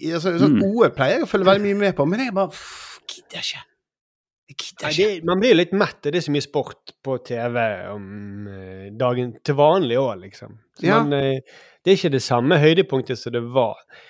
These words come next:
Speaker 3: eh, en gang i tiden, men det jeg har begynt å gjøre med O L, da,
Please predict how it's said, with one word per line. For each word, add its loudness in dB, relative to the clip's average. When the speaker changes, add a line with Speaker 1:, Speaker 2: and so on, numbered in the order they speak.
Speaker 3:
eh, -6
en -6
gang -6
i -6
tiden, -12
men -8
det 4
jeg 4
har 2
begynt 2
å -2
gjøre 4
med 0
O -2
L, -2
da, -4